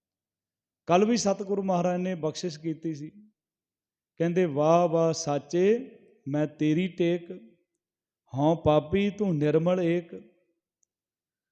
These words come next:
ਸਤਿਗੁਰੂ ਕਹਿ ਰਹੇ ਸੀ, "ਆਣ ਮਨੋ ਤੂੰ ਪਰ ਕਰ ਜਾਉ।" ਜੇ ਮੈਂ ਦੂਸਰੇ ਨੂੰ ਮੰਨਦਾ ਨਾ, ਤਾਂ ਮੈਂ ਦੂਸਰੇ ਘਰ ਜਾ ਰਿਹਾ ਨਾ। ਜੇ ਮੈਂ ਮੰਨਦਾ ਹੀ ਗੁਰੂ ਗ੍ਰੰਥ ਸਾਹਿਬ ਨੂੰ ਆ, ਮੈਂ ਕਿਉਂ ਭਟਕਾਂਗਾ?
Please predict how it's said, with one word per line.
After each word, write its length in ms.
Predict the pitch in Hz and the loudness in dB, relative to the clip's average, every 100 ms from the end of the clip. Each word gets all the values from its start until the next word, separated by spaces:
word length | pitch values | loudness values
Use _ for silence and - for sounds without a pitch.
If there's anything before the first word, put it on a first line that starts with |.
| _ _ _ _ _ _ _ - | _ _ _ _ _ _ _ -6
ਸਤਿਗੁਰੂ 460 | 185 185 196 208 | -2 0 2 0
ਕਹਿ 200 | 202 208 | 4 6
ਰਹੇ 120 | 220 | 6
ਸੀ, 280 | 214 214 240 | 4 0 -4
"ਆਣ 400 | - 165 175 202 | -2 0 2 2
ਮਨੋ 520 | 185 170 196 240 214 127 - - _ _ _ _ _ _ _ _ _ _ - | 2 2 4 4 2 -4 -10 -20 _ _ _ _ _ _ _ _ _ _ -4
ਤੂੰ 160 | 214 233 | -2 2
ਪਰ 240 | 240 220 | 4 4
ਕਰ 240 | 240 240 | 4 4
ਜਾਉ।" 300 | 220 220 226 | 4 2 0
ਜੇ 180 | 180 220 | 2 2
ਮੈਂ 300 | 214 233 240 - - | 2 -4 -6 -18 -14
ਦੂਸਰੇ 400 | 143 165 190 208 | -6 -2 0 0
ਨੂੰ 120 | 220 | 0
ਮੰਨਦਾ 440 | 165 156 165 208 226 | 0 0 0 0 0
ਨਾ, 140 | 254 | -4
ਤਾਂ 280 | 247 190 220 | -2 0 2
ਮੈਂ 120 | 254 | 0
ਦੂਸਰੇ 320 | 226 185 226 | 0 -2 -4
ਘਰ 220 | 226 208 | 0 -2
ਜਾ 240 | 170 165 151 | 0 0 2
ਰਿਹਾ 220 | 156 143 | 0 0
ਨਾ। 240 | 170 220 _ _ _ _ _ _ _ _ _ _ _ | -6 -12 _ _ _ _ _ _ _ _ _ _ _
ਜੇ 140 | 143 226 | 4 6
ਮੈਂ 120 | 254 | 6
ਮੰਨਦਾ 360 | 196 190 196 | 4 2 4
ਹੀ 60 | 269 | 2
ਗੁਰੂ 240 | 226 247 | 2 -2
ਗ੍ਰੰਥ 260 | 220 196 196 | 2 2 2
ਸਾਹਿਬ 340 | - 196 202 | 2 2 2
ਨੂੰ 180 | 214 226 | 0 -2
ਆ, 20 | |
ਮੈਂ 160 | 220 220 | 0 -2
ਕਿਉਂ 220 | 196 247 | -2 -4
ਭਟਕਾਂਗਾ? 640 | 226 170 139 151 131 127 | -2 -2 -2 -6 -6 -12